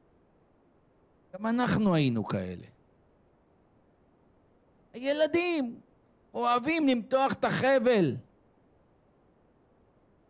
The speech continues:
מסוגל להגיד לו, "כמה קיבלת במבחן? ארבעים?" אתה יודע,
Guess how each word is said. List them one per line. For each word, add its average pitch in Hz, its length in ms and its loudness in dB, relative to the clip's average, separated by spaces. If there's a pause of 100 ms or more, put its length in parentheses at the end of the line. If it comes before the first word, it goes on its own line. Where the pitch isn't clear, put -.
(460)
מסוגל 185 480 0
להגיד 202 600 0
לו, 180 420 2 (1200)
"כמה 151 180 -4
קיבלת 208 280 -6
במבחן? 208 560 -4
ארבעים?" 151 640 0 (2750)
אתה 139 80 -16
יודע, 175 360 0